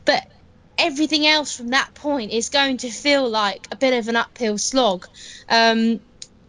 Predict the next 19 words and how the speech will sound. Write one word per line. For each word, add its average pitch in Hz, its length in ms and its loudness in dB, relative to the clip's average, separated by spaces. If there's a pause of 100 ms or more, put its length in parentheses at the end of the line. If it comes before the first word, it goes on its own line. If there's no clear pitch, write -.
(340)
and 285 120 4
the 320 40 4
thing 311 140 2
is, 302 80 0
I, 320 180 2
I 370 140 2
don't 370 160 2
want 370 160 0
anything 320 400 0
to - 120 -4
take 247 260 -2
away 220 240 2
from 214 420 -4
how, - 300 -2
the 247 80 0
joy 254 260 2
I 220 160 4
felt, - 420 0
uh, - 100 -8